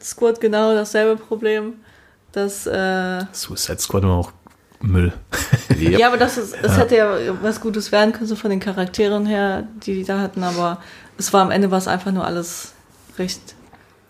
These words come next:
Speaker 2: Ja, ich glaub, es,
Speaker 1: lächerlich
Speaker 2: ja.
Speaker 1: gemacht.
Speaker 2: Also ich glaub, die Probleme von Suicide Squad lagen ein bisschen woanders als die jetzt von Aquaman. Also wa-, was mich bei
Speaker 1: Mhm.
Speaker 2: Aquaman wirklich am meisten abgefuckt hat, ist diese Story.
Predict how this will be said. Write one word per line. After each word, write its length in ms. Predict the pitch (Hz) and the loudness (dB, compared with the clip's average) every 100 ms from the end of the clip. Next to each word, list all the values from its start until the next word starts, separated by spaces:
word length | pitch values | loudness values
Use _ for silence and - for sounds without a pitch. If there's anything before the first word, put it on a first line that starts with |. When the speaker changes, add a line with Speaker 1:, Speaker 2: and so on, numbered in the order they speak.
| - - | -18 -6
Speaker 2:
Ja, 80 | 120 | 0
ich 80 | 110 | 2
glaub, 140 | 107 | 2
es, 140 | 101 - | 2 -2
Speaker 1:
lächerlich 160 | 113 | 0
Speaker 2:
ja. 200 | 95 95 | 2 2
Speaker 1:
gemacht. 220 | 92 - - _ _ - _ _ _ _ _ _ - | 2 -4 -20 _ _ -20 _ _ _ _ _ _ 0
Speaker 2:
Also 160 | 107 107 | 2 4
ich 80 | |
glaub, 160 | 135 107 | 2 0
die 400 | 107 107 110 98 | -2 0 0 2
Probleme 360 | 92 104 113 117 | 0 2 4 4
von 140 | 110 | 4
Suicide 360 | 101 117 - 110 | 2 2 2 0
Squad 220 | - 110 | 0 0
lagen 160 | 104 101 | 2 2
ein 40 | |
bisschen 220 | 95 113 | 0 0
woanders 320 | 98 107 92 110 | 0 2 0 0
als 180 | 87 | -2
die 80 | - | -2
jetzt 120 | 95 | -4
von 120 | - - | -2 -6
Aquaman. 500 | - 92 90 87 98 | -4 -2 0 2 2
Also 140 | 95 | 4
wa-, 160 | 98 104 | 4 2
was 180 | 104 - | 0 0
mich 120 | 104 | -2
bei 60 | 107 | -2
Speaker 1:
Mhm. 120 | 104 | 0
Speaker 2:
Aquaman 300 | 107 98 95 | 0 2 2
wirklich 180 | 98 110 | 2 2
am 80 | 95 | 4
meisten 220 | 104 - | 4 0
abgefuckt 460 | - 101 - 98 | -2 -4 -2 0
hat, 100 | 101 | 0
ist 200 | 104 - | 0 -2
diese 180 | 101 87 | -2 0
Story. 500 | - - 101 123 123 | -2 0 4 4 2